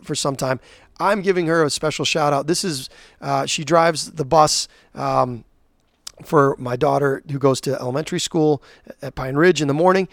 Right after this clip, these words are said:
She also makes sure that my daughter makes it safely out to Goodwillie,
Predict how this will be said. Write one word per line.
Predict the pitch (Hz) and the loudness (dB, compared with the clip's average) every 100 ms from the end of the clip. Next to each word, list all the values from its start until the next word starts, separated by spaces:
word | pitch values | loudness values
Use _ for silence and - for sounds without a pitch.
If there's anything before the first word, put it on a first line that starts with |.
| - - | -12 -14
She | - | -4
also | 139 147 - 147 | 0 0 0 -2
makes | 143 135 | -2 -4
sure | - 147 143 | -2 0 0
that | 143 | -2
my | 139 135 | -4 -4
daughter | 143 143 | -2 -2
makes | 139 135 | -2 -6
it | 127 | -6
safely | - 143 - 143 | -2 -2 -2 -4
out | 135 | -4
to | 131 | -6
Goodwillie, | 127 160 156 160 160 | -2 0 4 4 4